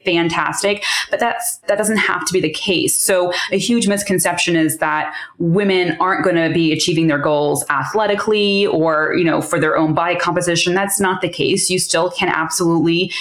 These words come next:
achieve your goals. And in fact, it sort of,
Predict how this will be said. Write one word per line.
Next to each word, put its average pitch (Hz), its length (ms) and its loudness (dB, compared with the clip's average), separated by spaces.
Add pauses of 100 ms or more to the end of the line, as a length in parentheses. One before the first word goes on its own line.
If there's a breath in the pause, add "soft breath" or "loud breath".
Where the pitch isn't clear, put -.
(140 loud breath)
achieve 185 380 0
your 170 160 0
goals. 170 420 0
And 160 80 2
in 165 160 2
fact, 160 480 -4
it 160 220 -2
sort 175 260 0
of, 175 160 0